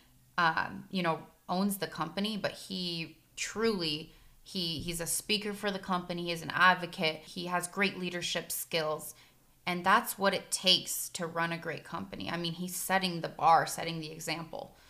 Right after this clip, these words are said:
You know, as far as all these chats and all that,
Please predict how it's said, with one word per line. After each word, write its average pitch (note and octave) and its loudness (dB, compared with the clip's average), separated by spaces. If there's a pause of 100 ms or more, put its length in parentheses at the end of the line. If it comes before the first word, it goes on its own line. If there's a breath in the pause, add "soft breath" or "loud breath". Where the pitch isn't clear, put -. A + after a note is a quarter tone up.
(200 soft breath)
You F3 0
know, D#3+ 2
as F3 2
far F#3+ 8
as F#3+ 4
all F3+ 4
these E3+ -4
chats E3+ 6
and E3+ -2
all D#3+ 4
that, D3+ 4